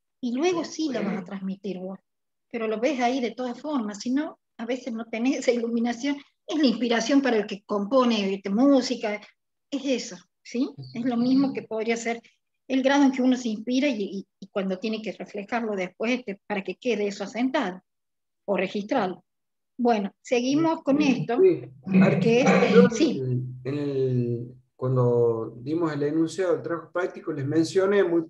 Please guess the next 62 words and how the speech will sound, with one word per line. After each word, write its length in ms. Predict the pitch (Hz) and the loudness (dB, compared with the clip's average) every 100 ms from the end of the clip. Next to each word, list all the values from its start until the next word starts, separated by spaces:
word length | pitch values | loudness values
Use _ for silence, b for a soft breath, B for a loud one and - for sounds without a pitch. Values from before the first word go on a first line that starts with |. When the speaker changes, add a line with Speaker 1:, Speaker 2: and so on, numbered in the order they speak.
| - | -8
Speaker 2:
muy 220 | 175 196 | 0 0
por 180 | 185 151 | 2 0
arriba 480 | 160 160 190 185 | -2 -4 0 2
el 80 | 143 | 0
tema 220 | 165 170 | -2 -4
de 60 | 165 | -4
las 160 | 147 147 | -6 -4
minas, 400 | 196 214 185 - | -2 -2 -4 -6
porque, 240 | 135 131 127 - _ | -12 -14 -18 -20 _
¿se 160 | - | -10
acuerdan? 320 | - 170 160 | -4 2 4
Yo 100 | 156 | 6
hablaba 280 | 160 165 165 | 6 6 4
del 100 | 151 | 2
tema 260 | 156 156 151 | 0 -2 -2
de 80 | 135 | -4
la, 420 | 135 127 120 123 127 - | -4 -4 -4 -6 -8 -6
de 100 | 131 | -4
las 140 | 135 | -2
minas 260 | 147 156 160 | -2 0 0
Speaker 1:
Sí. 140 | 226 | 0
Speaker 2:
dos 260 | 135 151 147 | 0 -2 0
B 360 | 170 175 170 165 | 4 6 6 6
o 120 | 151 | 4
H 220 | 151 - | 0 0
B. 360 | 160 170 170 160 254 | 2 4 2 0 -2
Speaker 1:
Bueno, 380 | 320 262 262 - | 0 2 0 -2
pero 160 | 302 | -4
sí, 120 | 302 - | 0 2
Speaker 2:
Las 40 | 160 | 4
Speaker 1:
sí, 40 | |
eso 100 | 175 | 4
Speaker 2:
dos 240 | 370 370 | 2 2
H. 120 | 294 - | 0 -4
Speaker 1:
está, 480 | 320 294 202 202 _ | -2 -2 -2 -8 _
¿no? 380 | 220 233 285 285 _ | -8 -6 -6 -8 _
Speaker 2:
Sí. 300 | 165 151 - - _ | -8 -8 -10 -20 _
No 140 | 160 190 | -6 -4
sé 120 | 226 | -4
si 140 | 208 208 | -8 -2
Speaker 1:
¿Ustedes 200 | 196 202 | 4 6
Speaker 2:
querés 120 | 262 | 6
dar 80 | 302 | 6
Speaker 1:
creen 140 | 294 | 4
Speaker 2:
un 60 | - | 4
Speaker 1:
que 60 | |
Speaker 2:
pantallazo 240 | 254 247 254 | 2 4 6
Speaker 1:
podemos 360 | 311 339 - | 6 4 2
Speaker 2:
de 60 | 247 | 2
Speaker 1:
perder 300 | 233 240 277 | 4 4 2
Speaker 2:
esto? 120 | 277 | 2
Speaker 1:
en 60 | 247 | 0
esto 540 | 269 320 - 359 294 | -2 -2 -4 -2 -2
o, 200 | 226 226 | -4 -2
o 80 | 240 | 0
les 140 | 240 233 | 0 0
decimos 400 | 247 269 294 - | -4 -4 -6 -4
que 100 | 233 | -4
después 340 | 233 233 262 | -4 -2 -2
ya 80 | 269 | -2
lo 140 | 254 262 | -4 -2
lean 440 | 277 247 262 262 | -2 -2 -4 -6